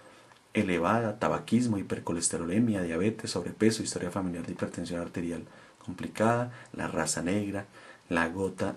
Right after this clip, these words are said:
e hiperuricemia, el sedentarismo y la personalidad tipo A competitiva. Y causas de fracaso terapéutico: error al consumir el medicamento, en la formulación, seguir consumiendo sodio sin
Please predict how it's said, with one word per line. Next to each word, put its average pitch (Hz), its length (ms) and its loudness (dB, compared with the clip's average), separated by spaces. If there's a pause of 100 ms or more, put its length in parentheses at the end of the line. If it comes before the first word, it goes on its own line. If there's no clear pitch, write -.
(100)
e 104 80 -2
hiperuricemia, 95 1000 0
el - 80 -10
sedentarismo 87 680 -2
y 117 60 -2
la 107 120 0
personalidad 82 720 -4
tipo 92 420 0
A 123 200 4
competitiva. 90 720 -2 (1300)
Y - 100 2
causas 127 380 6
de 127 80 2
fracaso 92 460 -2
terapéutico: - 840 4
error 87 320 -2
al 90 80 -6
consumir 87 420 -4
el 85 100 -2
medicamento, 101 840 0 (180)
en 107 200 6
la 92 100 -2
formulación, 90 840 2 (480)
seguir 92 320 0
consumiendo 87 560 -2
sodio 123 480 2
sin 92 360 -2